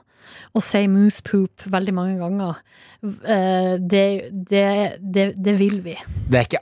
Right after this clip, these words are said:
Speaker 2: alle jobbene som innehar det privilegiet, tenker jeg.
Speaker 1: Men skulle jeg, man kunne hatt en konkurranse eller kanskje en drikkelek der man må ta en shot hver gang noen sier moose poop.
Speaker 2: Da hadde, nå er det en stund siden jeg hadde spist også, så da hadde jeg i hvert fall blitt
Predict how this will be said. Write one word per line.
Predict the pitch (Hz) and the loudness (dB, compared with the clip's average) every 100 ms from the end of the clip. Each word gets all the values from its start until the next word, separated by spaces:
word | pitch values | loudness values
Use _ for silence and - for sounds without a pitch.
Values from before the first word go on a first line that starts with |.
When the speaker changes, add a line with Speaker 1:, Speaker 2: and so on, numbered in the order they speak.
| - | 0
Speaker 2:
alle | 131 131 127 113 | 2 4 2 0
jobbene | 113 107 110 104 | -2 -2 -4 -4
som | 113 107 104 113 - | -2 0 0 -2 -4
innehar | 113 110 110 104 113 | 0 2 2 0 -2
det | 104 107 | -2 -2
privilegiet, | - 98 101 104 95 98 | -2 -4 -2 0 -2 -4
tenker | 101 95 95 | -6 -6 -6
jeg. | 98 - - | -6 -10 -14
Speaker 1:
Men | - 294 | -6 -6
skulle | - 466 294 | -2 0 2
jeg, | 381 381 269 | 2 0 -2
man | 277 302 | -2 0
kunne | 339 311 | 0 0
hatt | 320 | 0
en | 262 240 | 0 0
konkurranse | 240 240 285 277 | 2 2 2 0
eller | 220 208 | 0 2
kanskje | 233 240 | 4 4
en | 214 | 4
drikkelek | 240 - 269 247 - | 2 0 2 2 0
der | - 208 | -2 0
man | 208 208 | 2 0
må | 202 | 0
ta | 214 | 0
en | 202 | 0
shot | 226 - | -2 -2
hver | 208 202 202 | 0 2 2
gang | 190 | 2
noen | 190 196 | 2 0
sier | 196 | 4
moose | 190 220 285 | 6 4 2
poop. | - 196 - - 139 | -2 -2 -2 -10 -4
Speaker 2:
Da | 123 117 135 156 135 104 - - | -2 4 4 6 4 0 -4 -8
hadde, | 113 123 123 117 | -2 0 2 2
nå | 120 | 4
er | 131 | 4
det | 120 | 2
en | |
stund | 131 | 0
siden | 127 | 0
jeg | 107 | -2
hadde | - | -2
spist | 139 - | -4 -2
også, | 101 - | -4 -4
så | 113 | 0
da | 123 | 0
hadde | 131 127 104 | -2 -4 -4
jeg | 123 117 - | -2 0 -2
i | 107 104 | -2 -4
hvert | 101 - | -4 -4
fall | 107 107 | -4 -4
blitt | 107 - _ | -4 -8 _